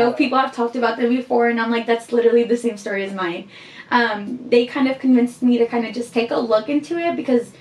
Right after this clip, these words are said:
Speaker 2: I don't know, they said, you know, marketing is very broad and that nothing's wrong with marketing. It's just sometimes you need a little bit more structure. And I feel like supply chain gave me that structure and also still gave me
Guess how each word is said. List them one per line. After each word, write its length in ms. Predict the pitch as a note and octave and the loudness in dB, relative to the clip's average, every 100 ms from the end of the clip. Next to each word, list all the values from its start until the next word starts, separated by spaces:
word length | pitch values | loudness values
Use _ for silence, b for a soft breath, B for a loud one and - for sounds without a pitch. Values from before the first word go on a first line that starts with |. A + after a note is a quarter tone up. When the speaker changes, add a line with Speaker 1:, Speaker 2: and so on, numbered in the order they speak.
| B B B B | B B B B
Speaker 2:
I 60 | C4 | -2
don't 100 | F4+ | -2
know, 220 | G4+ D#4+ | 2 2
they 160 | B3 B3+ | 2 0
said, 460 | - C#4 C#4 A#3 - | 0 0 0 -2 -4
you 120 | B3+ C4 | 0 2
know, 180 | A#3+ | 2
marketing 460 | A#3 A#3 A#3 E4 D#4+ | 2 0 0 2 2
is 100 | C4 | 2
very 220 | B3+ C4 | -2 -2
broad 400 | B3 B3+ G3+ G3+ | -2 -2 0 0
and 560 | B3 D4+ C4 A#3+ - - | 0 2 2 2 0 -8
that 160 | A#3 A#3 | -4 0
nothing's 580 | A3 - B3 A#3 A3+ | 0 0 0 0 0
wrong 260 | A3+ G3+ G3 | 0 0 0
with 120 | A3+ | -2
marketing. 480 | A#3+ G3 A3+ G#3 A3+ | -4 -4 -4 -6 -6
It's 240 | - - | -8 -8
just 220 | - G#3 - | -6 -6 -4
sometimes 680 | G#3+ A3+ G#3+ G#3 G#3 G3+ B B B B - | -6 -4 -6 -6 -10 -16 B B B B -6
you 100 | C4+ | -2
need 100 | D4+ | -2
a 60 | |
little 140 | E4 D#4+ | -4 -6
bit 60 | |
more 120 | C#4+ C4+ | -8 -10
structure. 720 | - A#3+ A#3+ - - C#4 C#4+ | -10 -8 -10 -10 -8 -4 -2
And 160 | B3 | 0
I 80 | B3 | 2
feel 100 | B3+ | 2
like 140 | A#3+ B3 | 0 0
supply 260 | B3+ G#3+ | -2 -2
chain 200 | A#3+ A#3 | 0 0
gave 180 | A3+ A3+ | 0 -2
me 100 | A3+ | -2
that 220 | G#3+ G#3 - | -2 -4 -6
structure 460 | - G#3+ - A#3 | -8 -8 -4 -2
and 180 | B3 A#3 | -2 -2
also 300 | A3+ A3 C4 | -4 -4 -6
still 280 | B3 A#3+ A3+ | -4 -2 0
gave 260 | A3 G#3+ | 0 -2
me 320 | A3 A3+ A#3 | -4 -8 -10